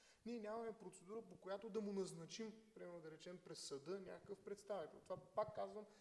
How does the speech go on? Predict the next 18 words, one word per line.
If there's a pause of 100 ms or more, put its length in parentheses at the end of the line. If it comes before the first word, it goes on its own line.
(180)
е
уредено
в
Закона
за
здравето,
сто
шейсет
и
две,
алинея
трета,
но
само
за
лица
с
психично